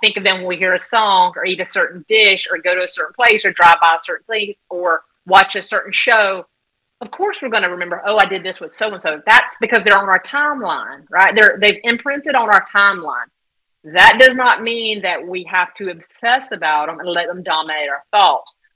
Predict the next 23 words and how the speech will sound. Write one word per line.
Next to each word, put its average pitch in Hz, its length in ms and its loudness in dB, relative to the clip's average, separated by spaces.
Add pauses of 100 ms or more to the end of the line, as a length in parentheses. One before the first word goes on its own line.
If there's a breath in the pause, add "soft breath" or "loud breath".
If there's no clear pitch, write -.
(120)
One 196 240 -4
quick 214 240 -4
thing 208 160 0
you 196 120 -4
can 196 220 -4
do 254 180 -2
if 247 100 -4
you're 180 120 -4
struggling 240 720 -2
to 180 160 -6
really 175 260 -4
move 170 260 -8
on, 190 260 -2
get 185 160 -10
closure, 175 560 -2
is 190 200 -2
to 175 220 -4
write 165 280 6
a 156 60 2
letter 151 300 0
to 180 80 -4
that 180 220 2
person. 208 500 -4